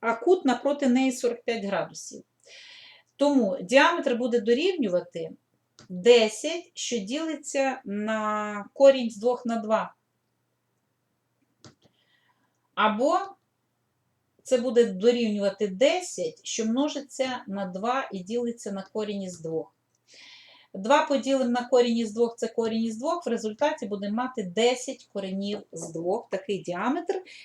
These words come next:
якраз той, що нам потрібен. Отже, е, випадок Г. В першому випадку записана фактична теорема Піфагора,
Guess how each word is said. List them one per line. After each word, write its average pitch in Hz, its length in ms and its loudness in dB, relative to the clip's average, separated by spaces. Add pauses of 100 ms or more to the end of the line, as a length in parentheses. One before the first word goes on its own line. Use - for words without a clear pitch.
(160)
якраз 269 360 2
той, 311 160 2
що 247 180 0
нам 233 200 -2
потрібен. 240 600 0 (420)
Отже, 277 580 4 (480)
е, 185 180 -2
випадок 254 580 2
Г. 170 300 2 (3250)
В - 40 -20
першому 285 360 2
випадку 302 680 -2 (300)
записана 262 800 -2
фактична 247 460 -8
теорема 226 520 -2
Піфагора, 208 640 -4